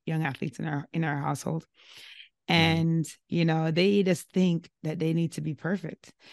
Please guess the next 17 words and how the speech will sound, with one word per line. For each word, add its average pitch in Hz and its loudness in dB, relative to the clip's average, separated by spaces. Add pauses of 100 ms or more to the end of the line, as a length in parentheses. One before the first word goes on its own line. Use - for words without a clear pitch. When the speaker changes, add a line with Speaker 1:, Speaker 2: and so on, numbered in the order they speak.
(300)
Speaker 1:
like, 156 -2
out - 0
the - -4
gate. 175 2
And 190 4
I'm 214 8
like, 214 6
"Wait 247 6
a 196 4
minute." 160 -2 (100)
<laughs> 147 6 (180)
Like, - 4 (460)
you - -16
cannot 214 0
think 262 0
this 180 -4
because, 170 0